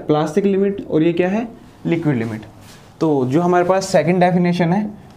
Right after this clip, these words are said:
हम क्या पढ़ रहे हैं? हम index पढ़ रहे हैं, ठीक है। पहली definition हमारी थी plasticity index की। Second definition हमारे पास जो है वो हमारे पास है shrinkage index, Shrinkage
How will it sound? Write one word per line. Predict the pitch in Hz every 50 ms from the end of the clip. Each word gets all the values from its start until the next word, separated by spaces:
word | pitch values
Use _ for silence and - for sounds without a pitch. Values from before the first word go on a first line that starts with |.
| - - - - - - - - - - -
हम | - 180 190
क्या | 196 214 196
पढ़ | 185 170 127
रहे | 139
हैं? | 156
हम | 170 180 175
index | 180 175 165 - - 180 - -
पढ़ | - 160 135
रहे | 131 120 117 113
हैं, | 117 -
ठीक | 190 185
है। | 185 175 - - - - -
पहली | 180 175 175 180
definition | 180 185 175 180 180 175 175 180 190 185
हमारी | 180 170 170 165 170
थी | 165 208 208
plasticity | 208 - 196 175 165 165 170 - - 196 190 175 185 185 175 180 185
index | 170 160 139 131 123 123 -
की। | - 123 120 123 - - - - - -
Second | - - 156 151 175 190 190
definition | 185 185 185 190 185 185 180 196 190 185
हमारे | 185 185 180 175
पास | 180 185 185 185
जो | 160 175 180
है | 185 196 208 - - - - - - 143
वो | 156
हमारे | 170 165 165 160 156
पास | 165 170 170 180
है | 190
shrinkage | 185 - 170 165 165 156 175 185 170 156
index, | 147 123 107 107 107 - - - - - - - - - - - - - - - - - - - - - - - - - - - - - - - - - - - - - - - - - - - - - - - - - - - - - - - - - - - - - - - - - - -
Shrinkage | - 135 135 127 127 147 151 185 208 208 - -